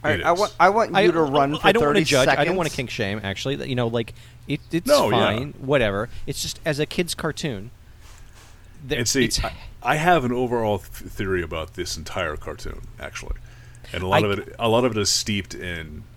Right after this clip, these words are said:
Speaker 2: sexuality and, like,
Speaker 3: I, I
Speaker 2: how
Speaker 3: can't imagine that they, that the animators were oblivious to what they were doing.
Speaker 2: They couldn't have been. They couldn't have been.
Speaker 1: Since there's a conscious effort to animate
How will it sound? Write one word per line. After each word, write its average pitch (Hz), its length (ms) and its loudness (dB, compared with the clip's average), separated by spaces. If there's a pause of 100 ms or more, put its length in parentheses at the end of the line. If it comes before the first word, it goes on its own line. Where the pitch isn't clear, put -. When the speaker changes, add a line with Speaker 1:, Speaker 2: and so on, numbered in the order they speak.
Speaker 2:
sexuality - 640 -6 (200)
and, 85 140 -8
like, 78 160 -8 (220)
Speaker 3:
I, 120 80 -2 (840)
I 139 80 4
Speaker 2:
how 107 240 2
Speaker 3:
can't - 140 2
imagine 120 420 0
that 101 140 -4
they, 98 160 -2
that - 180 -6 (140)
the 95 80 -8
animators 90 440 -6
were 90 220 -10
oblivious - 960 -12
to - 340 -8 (300)
what - 140 -12
they - 80 -12
were - 120 -14
doing. - 160 -18 (180)
Speaker 2:
They 113 180 0
couldn't 92 260 -2
have 73 120 -10
been. 73 280 -10
They 110 120 2
couldn't 90 280 -2
have 82 180 -10
been. 58 160 -12 (840)
Speaker 1:
Since 185 340 0
there's 165 320 2
a 147 60 2
conscious 180 600 -2
effort 147 300 -2
to 139 100 -8 (100)
animate 139 640 -4